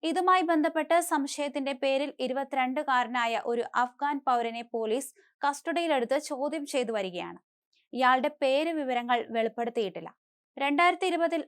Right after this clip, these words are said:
അനധികൃതമായി ബ്രിട്ടനിലെത്തിയ വ്യക്തിയാണ് ഇയാളെന്നാണ് അധികൃതർ സംശയിക്കുന്നത്. രണ്ട് വർഷത്തിനു ശേഷം ഇയാൾക്ക് ബ്രിട്ടനിൽ താമസിക്കുന്നതിനുള്ള അനുമതി ലഭിക്കുകയും ചെയ്തിട്ടുണ്ട്.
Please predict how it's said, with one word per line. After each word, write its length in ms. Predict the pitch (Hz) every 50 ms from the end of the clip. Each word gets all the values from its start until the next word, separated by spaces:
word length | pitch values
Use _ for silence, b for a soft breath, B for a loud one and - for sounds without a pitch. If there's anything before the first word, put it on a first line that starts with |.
| _ -
അനധികൃതമായി 800 | 262 269 285 302 294 320 - 339 320 302 320 294 302 302 302 302
ബ്രിട്ടനിലെത്തിയ 840 | 247 247 269 262 262 - 285 285 285 277 262 - 262 254 254 - - -
വ്യക്തിയാണ് 680 | 208 233 233 226 - _ - 277 269 240 220 196 175 - -
ഇയാളെന്നാണ് 680 | 226 233 240 240 254 262 269 254 262 240 233 226 285 320 320 b b b b - -
അധികൃതർ 540 | 247 254 247 302 294 302 285 269 285 294 302
സംശയിക്കുന്നത്. 840 | 294 - 285 240 226 226 226 - 254 202 - - - 180 92 - - _ _ _ _ _ _ _ _ _ _ -
രണ്ട് 260 | 240 254 262 262 302
വർഷത്തിനു 460 | 311 311 294 285 - 294 - 302 294
ശേഷം 520 | 294 - 302 277 262 277 269 - 277 254 - -
ഇയാൾക്ക് 440 | 233 233 226 233 240 233 - 294 320 320 b b b b b 254
ബ്രിട്ടനിൽ 520 | 240 294 302 302 - 339 330 349 359 349
താമസിക്കുന്നതിനുള്ള 1080 | 330 - 302 277 269 269 269 285 285 - 294 294 294 269 285 277 262 254 269 254 254 254 240 - - 240
അനുമതി 420 | 240 247 254 262 262 277 254 285
ലഭിക്കുകയും 680 | 247 247 240 214 233 233 - 277 254 262 247 269 269
ചെയ്തിട്ടുണ്ട്. 560 | 262 - 277 220 190 190 185 180 165 175 175